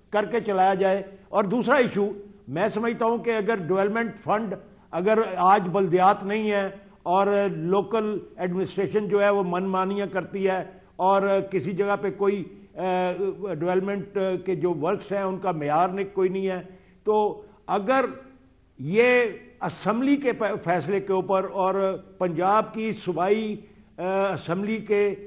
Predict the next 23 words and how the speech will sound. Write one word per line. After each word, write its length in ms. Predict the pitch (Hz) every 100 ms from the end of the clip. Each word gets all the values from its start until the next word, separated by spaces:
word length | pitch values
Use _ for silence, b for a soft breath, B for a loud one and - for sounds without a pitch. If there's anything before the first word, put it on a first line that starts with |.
| - 135
जो 520 | 156 202 202 185 - 175
करारदाते 560 | 160 185 202 208 202
हैं 160 | 208 208
उनके 300 | 196 196 208
ऊपर 300 | 208 202 202
अमल 200 | 190 190
किया 260 | 190 185
जाए 340 | 185 190 190 196
और 360 | 170 202 202
सीनियर 440 | 185 - 214 220 240
क़यादत, 580 | 240 185 185 202 196 B B B
अ, 180 | 165 185
जो 580 | 170 202 208 196 143 -
हमारी 320 | 143 170 214
क़यादत 480 | 240 226 196 190 196
है, 180 | 196 190
चौधरी 300 | 190 185 190
शुजात 420 | - 175 175 185
हुसैन 400 | 175 143 175 180
और 60 | 180
परवेज 480 | 180 175 170 180 175
लाई 140 | 180
साहब 400 | 175 170 170 b